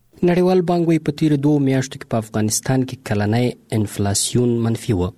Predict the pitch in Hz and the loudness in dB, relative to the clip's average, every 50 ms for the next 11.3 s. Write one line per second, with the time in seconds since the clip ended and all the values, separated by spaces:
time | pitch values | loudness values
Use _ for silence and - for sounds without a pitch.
0 | - 156 156 151 156 147 151 147 151 147 147 143 143 139 139 143 135 135 127 123 | -2 0 0 2 0 0 0 0 0 0 -2 0 0 0 0 2 2 0 0 -2
1 | - - 135 131 123 - - - 113 110 110 117 127 - - 113 107 107 107 - | -2 -2 -2 -2 -2 -4 -6 -6 -2 -2 0 0 0 0 0 0 0 0 -2 -2
2 | 107 107 113 113 117 - - - 107 104 107 - 120 113 107 101 107 110 113 113 | -2 -2 -2 -2 -2 -4 -4 -2 -4 -4 -2 -2 -2 0 0 0 0 0 0 0
3 | 113 - - 113 104 - - 107 101 101 - - - 120 117 113 117 120 117 - | -2 -2 -2 -4 -4 -4 -4 -4 -4 -4 -4 -2 -2 0 0 0 0 -2 -2 -4
4 | - - 104 101 101 101 - - 135 120 107 - 131 135 131 110 - - 104 101 | -4 -4 -2 -2 -2 -4 -2 -2 -2 -2 0 0 0 0 0 -2 -2 -4 -4 -2
5 | 98 - - - 123 - - 131 127 - - - - - 107 104 101 120 120 - | -2 -4 -4 -6 -4 -2 0 -2 -2 -2 -6 -10 -6 -4 -2 0 0 -2 -2 -2
6 | 110 95 95 98 98 - 98 101 120 131 127 117 - 104 - - 110 98 98 - | -2 -2 -2 -2 -2 -2 -2 0 0 0 0 -2 -2 -4 -6 -4 -4 -4 -4 -2
7 | - 135 143 151 147 147 - - - - - - - - - 151 151 147 147 143 | 0 0 0 0 -2 -6 -14 -20 -20 -20 -20 -14 -8 -4 0 0 0 0 -2 -4
8 | - - 135 131 131 139 139 135 131 123 - - - - 139 - - 110 - 98 | -4 -2 -2 -2 0 0 0 -2 -2 -4 -6 -6 -4 -4 -2 -4 -4 -6 -6 -6
9 | - - 135 123 113 110 - 104 98 101 101 - - 139 131 131 131 131 127 - | -4 -2 -2 -2 -2 -4 -4 -6 -4 -4 -4 -2 0 0 0 2 0 0 -2 -4
10 | 104 - - 135 147 139 117 101 92 - - - 95 95 95 101 98 101 101 101 | -6 -4 -2 -2 0 0 0 -2 -4 -4 -4 -2 -2 0 0 0 0 0 0 0
11 | - - 110 - 139 | -2 -4 -6 -4 -4